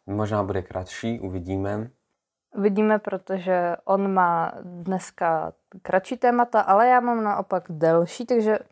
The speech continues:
Speaker 2: uvidíme prostě.
Speaker 1: Jestli se to vyváží navzájem,
Speaker 2: Ano,
Speaker 1: nebo tak.
Speaker 2: hlavně záleží na tom, jak dobře to se stříhá.
Speaker 1: Správně.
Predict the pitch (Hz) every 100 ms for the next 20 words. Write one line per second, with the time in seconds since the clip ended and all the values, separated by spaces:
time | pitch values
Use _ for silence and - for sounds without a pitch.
0 | _ _ _ _ 269 254 196 180 151 -
1 | - - 151 - _ _ - 92 - -
2 | 90 - 90 87 90 90 90 87 85 85
3 | 85 185 180 - - 185 196 196 196 185
4 | 180 180 185 180 175 175 170 165 156 160
5 | 160 165 - - 165 - - 160 151 151
6 | 147 _ _ _ _ - - - 82 85
7 | 92 95 95 95 87